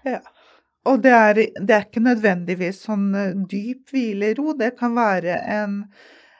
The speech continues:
mer orientert ro, og det er ikke sånn at du må sitte og se på T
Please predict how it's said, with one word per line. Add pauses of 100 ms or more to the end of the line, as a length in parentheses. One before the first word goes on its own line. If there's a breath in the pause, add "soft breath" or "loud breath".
(180 loud breath)
mer (1000)
orientert
ro,
og
det
er
ikke
sånn
at
du
må
sitte
og
se
på
T